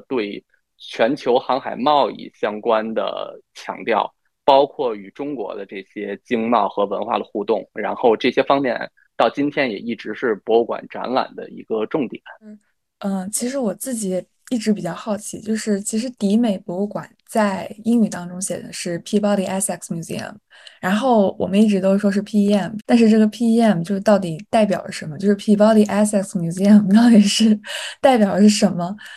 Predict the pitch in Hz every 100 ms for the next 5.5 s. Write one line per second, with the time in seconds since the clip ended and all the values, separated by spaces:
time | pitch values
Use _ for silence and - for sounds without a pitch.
0 | - - 202 214 208 214 185 208 196 170
1 | 196 196 220 214 208 208 - - 185 170
2 | 185 170 165 - - - - - - -
3 | 123 - 98 - - 147 143 131 123 -
4 | 208 196 - 190 185 165 135 113 107 120
5 | 107 110 143 143 107